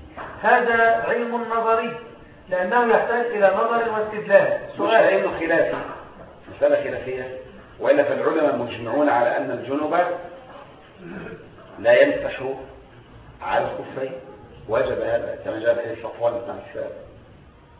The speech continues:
Speaker 2: لكن المقصود أن العلم بأن الجنب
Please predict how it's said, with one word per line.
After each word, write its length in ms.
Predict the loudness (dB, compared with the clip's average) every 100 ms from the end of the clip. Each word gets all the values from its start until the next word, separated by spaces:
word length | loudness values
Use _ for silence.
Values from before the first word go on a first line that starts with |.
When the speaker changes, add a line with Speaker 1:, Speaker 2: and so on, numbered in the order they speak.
| -20 -20 -20 -20 -20 -20 -20 -20 _ _ _ -20 2
Speaker 2:
لكن 640 | 8 10 10 6 -2 -6 -12 -16 -18 -20 -20 -20 -20 -20 -20 _ 2
المقصود 840 | 4 4 2 -2 0 0 0 -6 -16 -18 -18 -18 -16 -8
أن 160 | -4 0
العلم 460 | 2 4 2 2 2
بأن 480 | 2 2 0 0
الجنب 840 | -2 -2 -4 -4 -6 -2 0 0